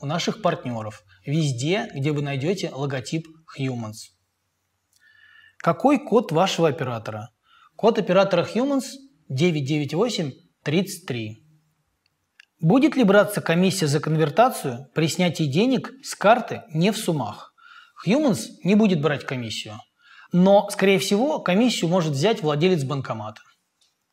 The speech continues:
Ваш мобильный интернет будет такой же дорогой и некачественный, как у других операторов? У нас будут тарифы на три дня. Вы сами сможете подключиться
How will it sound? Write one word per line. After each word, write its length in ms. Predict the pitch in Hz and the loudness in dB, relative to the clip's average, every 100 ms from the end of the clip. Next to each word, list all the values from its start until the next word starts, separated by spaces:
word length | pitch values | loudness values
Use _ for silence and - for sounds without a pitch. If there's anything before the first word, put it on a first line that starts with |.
| _ _ _ _ _ _ _ _ _ | _ _ _ _ _ _ _ _ _
Ваш 300 | 151 208 - | 4 4 6
мобильный 360 | 208 202 196 196 | 4 6 6 4
интернет 560 | 180 190 196 147 - | 4 4 4 0 -2
будет 280 | 143 175 - | 0 0 2
такой 260 | 190 269 269 | 2 4 2
же 100 | 190 | 4
дорогой 400 | 180 180 170 156 | 4 6 4 2
и 40 | |
некачественный, 540 | 160 156 156 - 135 | 0 2 0 -2 -6
как 200 | 123 139 | -6 -4
у 20 | 147 | -2
других 360 | 143 139 135 | -2 -2 -4
операторов? 640 | 135 143 131 104 107 - _ _ - - - - - - - - _ _ _ | -6 -4 -6 -8 -14 -16 _ _ -20 -20 -20 -20 -20 -20 -20 -20 _ _ _
У 80 | - | 2
нас 140 | 233 | 6
будут 220 | 220 190 | 6 6
тарифы 500 | 196 240 240 196 123 - - | 4 4 0 -4 -4 -12 -4
на 100 | 165 | -2
три 220 | 165 185 | 2 2
дня. 300 | 135 117 107 110 _ _ | 0 -4 -8 -12 _ _
Вы 140 | 175 | -2
сами 240 | 185 226 202 | 2 4 4
сможете 380 | 185 185 147 147 | 2 0 0 -4
подключиться 840 | 151 - 165 - 247 220 - 127 | -6 -2 -2 0 -2 -4 -10 -12